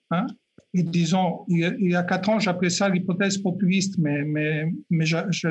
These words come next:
j'ai donné ce, une définition de ce terme populiste très précise, mais comme ce terme est utilisé de façon assez différente, après, c'est peut-être un autre mot qu'on, qu'on devrait trouver. Mais disons, la première direction, c'était de s'élargir vers des classes populaires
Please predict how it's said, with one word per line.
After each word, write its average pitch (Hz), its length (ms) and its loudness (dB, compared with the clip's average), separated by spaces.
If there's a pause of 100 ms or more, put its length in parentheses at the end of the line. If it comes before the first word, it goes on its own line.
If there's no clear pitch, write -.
(120)
j'ai - 140 -4
donné 170 280 0
ce, 175 140 -2
une 185 220 2
définition 180 520 0
de 180 100 2
ce 175 140 -2
terme 175 380 0
populiste 165 580 -2 (140)
très - 180 -2
précise, 220 500 0 (100)
mais 160 280 0
comme 190 200 0
ce 190 120 0
terme 175 300 0
est 165 80 2
utilisé 165 480 0
de 165 180 -4
façon 165 580 0
assez 147 260 -2
différente, 160 540 -2
après, 185 280 -2
c'est - 200 -8
peut-être 170 320 -4
un 143 300 0
autre 156 240 -2
mot 165 140 0
qu'on, 135 240 -6
qu'on - 160 -8
devrait 139 240 -2
trouver. 180 260 0
Mais 135 160 -2
disons, 160 340 0 (540)
la 175 140 0
première 190 380 2
direction, 165 480 0
c'était 185 680 -2
de 175 60 -2
s'élargir 165 680 0 (640)
vers 175 320 0
des 156 120 0
classes 165 300 -2
populaires 160 640 -2